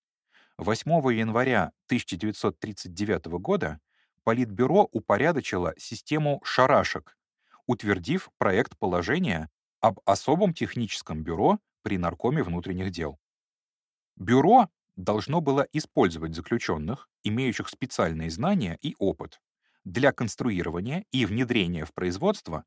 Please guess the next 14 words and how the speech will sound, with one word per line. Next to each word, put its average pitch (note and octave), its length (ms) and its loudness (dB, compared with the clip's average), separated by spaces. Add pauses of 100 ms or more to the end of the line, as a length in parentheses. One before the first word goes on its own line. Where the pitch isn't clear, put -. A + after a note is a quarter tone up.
(140)
новых G#2+ 440 2
средств F#2+ 340 -2
вооружения. F2+ 680 -4 (840)
Помимо C#3+ 500 4
дальнейшего A2 680 0
роста A2+ 300 0
промышленности, F#2+ 840 -4 (400)
важной D3 460 4
причиной G#2 460 -2
обострившегося F#2+ 1120 -4
кадрового E2+ 500 2
голода F2 560 0 (340)
были D#3+ 540 0
чистки E2 640 -6